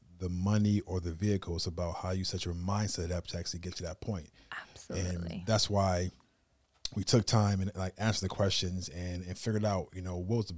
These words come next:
Speaker 1: big part of you getting there. And, uh, it was your mindset. It was your mindset in recognizing that you are in control and of what you create, because what we have and don't have is a result of our creation. Right?
Speaker 2: Absolutely.
Speaker 1: So if we can create what we don't want, I believe we can create what we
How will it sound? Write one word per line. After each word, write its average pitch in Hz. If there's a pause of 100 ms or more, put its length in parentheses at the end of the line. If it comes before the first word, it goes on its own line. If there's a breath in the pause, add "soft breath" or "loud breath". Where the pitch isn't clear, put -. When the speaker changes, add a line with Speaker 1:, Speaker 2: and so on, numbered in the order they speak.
(140)
Speaker 1:
big 107
part 101
of 87
you 90
getting 92
there. 90
And, 87
uh, 87
it 98
was 107
your 104
mindset. 107
It 95
was 92
your 95
mindset 95
in 90
recognizing 90
that 87
you 92
are 92
in 90
control 90 (400 loud breath)
and 90
of 90
what 90
you 90
create, 95
because 82
what 98
we 98 (380 loud breath)
have 127
and 92
don't 127
have 92
is 90
a 90
result 95
of 90
our 87
creation. 113 (240)
Right? 170
Speaker 2:
Absolutely. 165 (360 loud breath)
Speaker 1:
So -
if -
we 131
can 123
create 113
what 104
we 101
don't 113
want, 95 (100)
I 104
believe 95
we 101
can 95
create 90
what 87
we 90